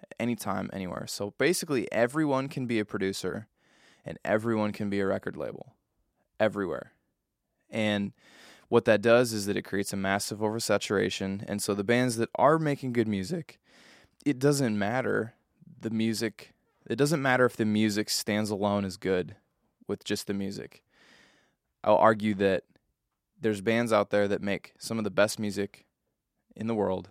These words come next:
and you'll never hear of them because they don't have, um, the content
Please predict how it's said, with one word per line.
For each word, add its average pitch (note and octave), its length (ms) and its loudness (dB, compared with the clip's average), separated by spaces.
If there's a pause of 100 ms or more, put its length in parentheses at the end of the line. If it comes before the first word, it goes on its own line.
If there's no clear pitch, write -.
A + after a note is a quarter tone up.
(600)
and G2+ 100 -8
you'll F#2+ 140 -4
never G2 360 0
hear G2 340 -4
of - 100 -8
them - 300 -14 (280)
because F#2+ 540 -6 (140)
they G2 180 -2
don't G#2 300 0
have, F#2+ 640 0 (680)
um, F#2 540 -4 (260)
the G#2 200 -6
content A#2 720 -4